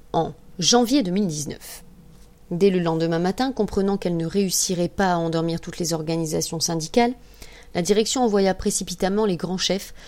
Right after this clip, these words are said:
faire des réunions de secteur pour tenter de se justifier. La colère persistant, mercredi trente mai, les directeurs revenaient à la charge en désignant comme responsables les syndicats signataires de l'accord d'intéressement.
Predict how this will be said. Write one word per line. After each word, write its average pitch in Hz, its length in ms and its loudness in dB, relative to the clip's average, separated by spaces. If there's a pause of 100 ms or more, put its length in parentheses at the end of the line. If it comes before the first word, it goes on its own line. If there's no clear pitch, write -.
faire 214 160 2
des 202 120 4
réunions 202 360 4
de 208 80 0
secteur 180 440 -4
pour - 180 -14
tenter 175 260 -2
de 180 120 -2
se - 160 -6
justifier. - 600 -8 (800)
La 175 100 2
colère 247 300 6
persistant, 220 640 0 (340)
mercredi 208 400 2
trente - 300 -4
mai, 180 160 -2 (380)
les 190 80 0
directeurs 262 440 2
revenaient 226 260 4
à 208 40 2
la 196 140 0
charge 165 320 0
en 196 40 -2
désignant 226 440 2
comme 196 180 2
responsables 180 720 -4 (320)
les 190 80 0
syndicats 240 420 2
signataires 196 540 0
de 196 80 -2
l'accord 180 320 0
d'intéressement. 165 640 -4